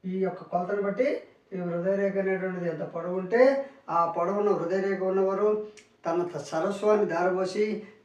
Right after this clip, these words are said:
కా-, తను చేసే పనిలో ముందంజ, కార్యంలో ముందంజ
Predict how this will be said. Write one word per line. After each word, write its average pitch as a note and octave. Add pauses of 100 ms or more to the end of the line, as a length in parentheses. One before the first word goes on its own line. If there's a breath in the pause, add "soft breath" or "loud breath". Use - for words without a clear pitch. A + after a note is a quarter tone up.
(160)
కా-, E3+
తను D#3
చేసే F#3+ (120)
పనిలో F#3+
ముందంజ, F3 (180)
కార్యంలో G3 (100)
ముందంజ F#3